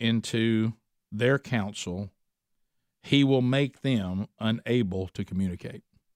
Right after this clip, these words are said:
If y'all not gonna bring me in there, and y'all don't want my counsel, then I'll make it impossible for you to communicate with each other. Think about,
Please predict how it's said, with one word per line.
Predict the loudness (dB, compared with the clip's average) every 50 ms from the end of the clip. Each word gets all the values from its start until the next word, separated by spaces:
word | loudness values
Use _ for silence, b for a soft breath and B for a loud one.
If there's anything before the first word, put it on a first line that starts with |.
| _ _ _ _ _ _ _ _ _ _ _ _ _ _ _ _ _ _ _ _ _ _ _ _ _ _ _ _ _ _ _ _ _ _ _ _ _ _ _ _ _ _
If | -2 4
y'all | 4 6 8
not | 6 6
gonna | 6 4 4
bring | 4 6 6 6 6
me | 4 4 4
in | 4 2
there, | 2 0 0 0 -2 -4 -6 _ _ _ _ _ _ _ _ _ _ _ _ _ _ _ _ _ _ _ _ -6
and | -2 0
y'all | 4 6 6 6
don't | 6 4 4 2
want | 0 0 2
my | 2 2 2
counsel, | 2 2 0 0 0 0 0 -2 0 0 0 -2 -4 _ _ _ _ _ _ _ _ _ _ _ _ _ _ _ _ _ _ _
then | 0 2 4
I'll | 4 6
make | 4 4 2 2
it | 0
impossible | 0 0 0 0 0 0 0 -2 -2 -4
for | -2 0 0
you | 0
to | 0 2
communicate | 2 2 2 2 2 0 -4 -8 -8
with | -10 -10
each | -10 -10 -10
other. | -12 -12 -14 -16 -18 _ _ _ _ _ _ _ _ _ _ _ _ _ _ _ _ _ _ _ _ _ _ _ _ _ _ _ _ _ _ _ _ _ _ _ _ _ _ _ _ _ _ _ _ _ _ _ _ _ _ _ _ _ _ _ _ _ _ 0
Think | 2 2 4
about, | 4 6 6 6 6 2 0